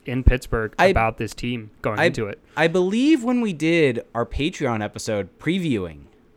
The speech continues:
Speaker 2: the series, I believe that I mentioned that Sean Tierney had these, uh,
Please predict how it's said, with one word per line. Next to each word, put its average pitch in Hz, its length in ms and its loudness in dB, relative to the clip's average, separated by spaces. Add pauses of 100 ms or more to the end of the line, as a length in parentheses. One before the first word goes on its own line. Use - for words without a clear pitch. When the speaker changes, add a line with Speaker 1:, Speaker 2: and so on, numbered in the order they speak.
(340)
Speaker 2:
the 123 80 -6
series, 107 600 -2 (540)
I 135 80 2
believe 185 300 2
that 262 100 6
I 208 140 6
mentioned 156 420 0
that 127 120 -4
Sean 135 300 0
Tierney 143 360 -2
had 131 200 2
these, 127 220 -2
uh, 107 400 0